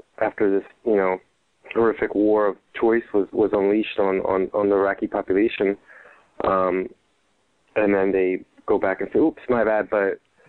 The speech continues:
they don't really seem to come to terms with the fact that they are, uh, have huge influence, unfortunately, uh, continue to have it, and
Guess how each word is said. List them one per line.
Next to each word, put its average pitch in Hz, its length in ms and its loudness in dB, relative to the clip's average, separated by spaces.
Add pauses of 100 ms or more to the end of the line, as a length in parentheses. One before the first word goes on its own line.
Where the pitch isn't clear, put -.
(380)
they 104 120 4
don't 101 360 0
really 101 440 2 (320)
seem 104 160 0
to - 80 -8
come 120 200 0
to - 80 -8
terms 120 460 0
with 110 220 0
the 107 80 -2
fact 110 300 -2
that - 160 -4
they 107 260 0 (760)
are, 104 360 0 (140)
uh, 98 300 -2
have 113 200 -2 (460)
huge 120 320 4 (760)
influence, 110 640 0 (720)
unfortunately, 107 680 -2 (460)
uh, 101 280 -2
continue 120 380 2
to 107 60 2
have 101 180 0
it, 107 220 0
and 101 560 0